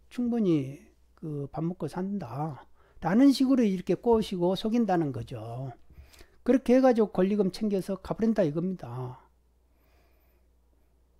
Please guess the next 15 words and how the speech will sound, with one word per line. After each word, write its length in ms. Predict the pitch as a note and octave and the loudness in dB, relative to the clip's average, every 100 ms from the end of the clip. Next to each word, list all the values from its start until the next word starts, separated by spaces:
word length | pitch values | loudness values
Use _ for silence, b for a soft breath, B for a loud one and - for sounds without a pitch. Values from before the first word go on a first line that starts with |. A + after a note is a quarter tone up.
| - - | -8 6
그러면 280 | D#4 D4 | 8 10
나중에 360 | A#3 B3+ C4 A#3+ | 8 6 6 4
뒤에 260 | - B3 A#3 | 4 4 4
들어온 300 | A3+ A#3 A#3 | 2 2 4
사람 280 | F#3+ G#3+ G#3+ | 4 4 4
입장에서는 540 | F#3+ - G3+ G3 F3+ F#3 | 2 0 2 2 2 0
어떻게 260 | E3 - E3 | -2 -8 -4
됩니까? 460 | D#3+ D#3+ - F#3+ b b b | -2 -2 -6 -10 b b b
어, 60 | C#4+ | 4
와보니까, 800 | C#4+ A#3+ B3 C#4 C4 - A#3 A3+ - _ _ _ _ _ _ - | 8 8 6 4 4 2 0 0 -10 _ _ _ _ _ _ -4
아, 80 | |
장사가 520 | A3 - A3+ A#3+ C#4 C4+ | -2 0 0 2 2 2
안 140 | D#3+ | 0
되는 240 | F3 F#3+ | -2 -2
거예요. 760 | G3+ F#3+ D3 A#2+ A#2+ C3 B2 | -2 -2 -4 -6 -6 -8 -10